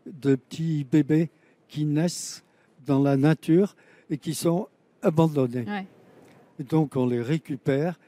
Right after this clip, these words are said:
Speaker 1: et on, on fait en sorte, euh, d'essayer de les mettre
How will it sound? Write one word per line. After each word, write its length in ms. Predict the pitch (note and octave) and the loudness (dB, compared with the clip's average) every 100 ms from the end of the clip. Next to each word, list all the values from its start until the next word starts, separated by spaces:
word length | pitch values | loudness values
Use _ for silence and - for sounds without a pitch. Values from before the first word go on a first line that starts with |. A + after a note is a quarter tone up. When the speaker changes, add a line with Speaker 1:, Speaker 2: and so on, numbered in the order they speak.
| _ _ - | _ _ -14
Speaker 1:
et 340 | F3 D3 D3 E3 | -4 0 0 -2
on, 440 | C3 C3 A#2+ D#3 D3+ | -2 -4 -4 -6 -6
on 80 | C3+ | -4
fait 180 | C#3 | -2
en 120 | C3 A#2 | -2 -2
sorte, 440 | - D#3+ D3+ - _ _ _ G#3 | -4 -2 -4 -10 _ _ _ -10
euh, 320 | D3+ D3 C3+ A#2+ | -8 -8 -8 -6
d'essayer 520 | D3+ B2 D3+ C3 C#3+ C#3 C#3+ | -4 -4 -4 -2 -2 -4 -8
de 80 | C#3+ | -8
les 440 | C#3 C#3 C3+ A#2+ - - - | -6 -6 -8 -10 -16 -20 -10
mettre 480 | B2 C#3+ - - | -2 0 -2 -8